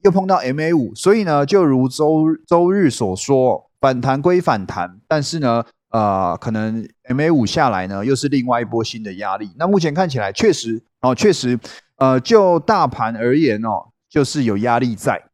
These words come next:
哦，有压力在。那再来，今天M S C I调整，所以大家可以看到今天的量能呢是报到四千四百亿，哦，是四千四百亿。那五日均量呢是一千三，三，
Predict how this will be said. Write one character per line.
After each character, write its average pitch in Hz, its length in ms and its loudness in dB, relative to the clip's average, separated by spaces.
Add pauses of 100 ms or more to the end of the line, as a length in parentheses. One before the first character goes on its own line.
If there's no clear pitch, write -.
哦， 107 100 -6
有 107 100 -2
压 123 160 0
力 123 120 -2
在。 107 260 -4 (260)
那 196 280 2
再 208 160 0
来， 156 140 2
今 175 120 -4
天 185 120 -2
M 151 140 -2
S 135 180 -4
C 156 120 -6
I 147 120 0
调 117 240 -2
整， 110 180 -4
所 131 160 -2
以 - 20 0
大 156 140 2
家 151 80 -4
可 - 20 -4
以 117 80 -4 (280)
看 139 180 -2
到 131 180 2
今 143 200 -4
天 147 100 -2
的 127 80 0
量 123 240 0
能 95 160 -8
呢 98 140 -12
是 123 120 -10
报 123 200 2
到 123 120 2
四 117 200 -8
千 107 180 -6
四 110 160 -10
百 78 160 -10
亿， 90 180 -14 (200)
哦， 110 100 -2
是 143 180 -2
四 147 160 -6
千 135 160 0
四 131 120 -4
百 98 140 0
亿。 110 180 0
那 160 120 2 (180)
五 123 120 2
日 180 100 4
均 156 160 0
量 160 200 -2
呢 120 100 0
是 147 160 -4
一 147 80 -4
千 135 220 -6
三， 131 280 -4
三， 165 200 -2